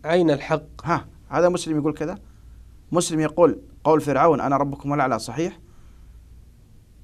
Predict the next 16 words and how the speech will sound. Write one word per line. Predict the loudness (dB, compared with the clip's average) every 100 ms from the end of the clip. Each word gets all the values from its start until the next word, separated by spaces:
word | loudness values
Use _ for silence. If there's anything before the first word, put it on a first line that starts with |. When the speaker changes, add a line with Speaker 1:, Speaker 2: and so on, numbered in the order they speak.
| -20 -20 -20 -20 -20
Speaker 2:
والله | -12 -8 -6
ما | -4 -4
يقول | -4 -4
هذا | -4 -4 -4
إلا | -2
زنديق | -4 -4 -10 -12 -8
كافر. | -8 -8 -18 -20 -20 -20 -20 -20 -20 -14
نعم. | -6 -6 -6 -14 -20 -20 -14
ثم | -4
Speaker 1:
ثم | 0
Speaker 2:
أنكروا. | 2 2 -4 -8 -6
Speaker 1:
ثم | -2 0 2
أنكروا | 2 2 0 0 0
حقيقة | -2 -4 -4 -4 -2 0
اليوم | 0 0 0 -2
الآخر، | -2 2 2 2 -2